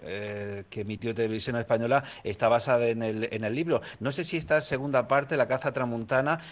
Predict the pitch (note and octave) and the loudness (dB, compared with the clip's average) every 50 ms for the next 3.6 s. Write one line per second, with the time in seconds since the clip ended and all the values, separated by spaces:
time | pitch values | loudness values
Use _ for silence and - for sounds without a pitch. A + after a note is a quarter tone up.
0 | - - - - A2 A#2 B2 A#2 - C#3 A#2+ A#2 A#2 C3 C3 C#3 C#3 C3+ C3 A#2+ | -18 -12 -6 -4 -4 -2 -2 -2 -2 -2 -2 0 0 0 2 2 2 0 0 -2
1 | A2+ B2+ A#2 - A#2+ G#2+ - C3 C3 C3+ C3+ - A#2 A2+ A2+ G#2+ A#2 A#2+ B2 B2 | -2 -4 -4 -6 -6 -4 -4 -4 -4 -4 -4 -2 0 0 0 0 -2 -2 -2 -4
2 | - - B2 G#2+ A#2+ A#2 A#2 A2 G#2 - B2 A#2 A#2 A#2+ A#2+ A#2+ A#2 A2 A2+ A2+ | -4 -6 -4 -2 -2 0 -2 -2 0 0 2 2 2 2 2 2 2 2 0 -2
3 | - - C3 C3+ C3 C#3+ C3 G#2+ A#2+ A#2 A2 | -2 -2 -4 -4 -2 -4 -6 -2 -2 -2 -2